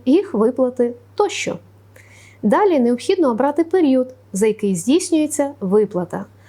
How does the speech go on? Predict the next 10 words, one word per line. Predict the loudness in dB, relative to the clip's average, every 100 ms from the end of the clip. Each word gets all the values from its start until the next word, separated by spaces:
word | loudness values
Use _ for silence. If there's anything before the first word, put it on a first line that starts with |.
| -8 -2
А |
після | 0 0 0
цього | 0 0 0
вказати, | -2 -2 0 -2 -4 -10 -8
що | -4 -4
це | 0 -2
виплата | 0 -2 0 -2 -2 -4 -2
з |
основного | -4 -2 -2 0 0
рахунку. | -2 0 -2 0 -4